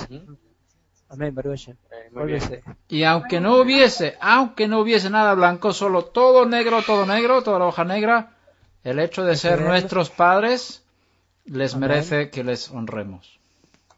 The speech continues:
Speaker 1: Amén.
Speaker 2: Najón. Eso, porque es honrar al mismísimo Hashem.
Speaker 3: Así es, así es.
Speaker 2: Amén.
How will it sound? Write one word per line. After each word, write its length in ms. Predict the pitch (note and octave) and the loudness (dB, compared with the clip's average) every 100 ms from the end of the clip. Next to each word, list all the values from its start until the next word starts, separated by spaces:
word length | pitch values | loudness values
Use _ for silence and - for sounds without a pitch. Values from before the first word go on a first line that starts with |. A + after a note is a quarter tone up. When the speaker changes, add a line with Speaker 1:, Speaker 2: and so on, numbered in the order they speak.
| _ _ _ _ _ | _ _ _ _ _
Speaker 1:
Amén. 180 | A#2+ A#2 | -20 -20
Speaker 2:
Najón. 260 | B2 - A#2+ _ _ _ _ _ _ _ _ | -20 -18 -20 _ _ _ _ _ _ _ _
Eso, 280 | C#3+ E3+ D#3+ _ _ | -10 -10 -12 _ _
porque 220 | D3 - | -10 -2
es 80 | D#3+ | -2
honrar 280 | F3+ F3 F3 | 0 -2 0
al 100 | E3+ | 0
mismísimo 520 | D3+ C#3+ F3+ F3+ D#3+ C#3 | 0 -2 -2 -2 -4 -6
Hashem. 280 | C3+ C3+ A2+ | -8 -12 -14
Speaker 3:
Así 300 | - A2+ A#2+ | -10 -8 -6
es, 260 | G#2+ - - _ _ - | -8 -10 -20 _ _ -20
así 180 | - G#2+ | -20 -20
es. 260 | - _ _ _ _ _ _ _ _ C3+ D3 _ _ _ _ _ | -20 _ _ _ _ _ _ _ _ -20 -20 _ _ _ _ _
Speaker 2:
Amén. 260 | D3 C3 | -16 -16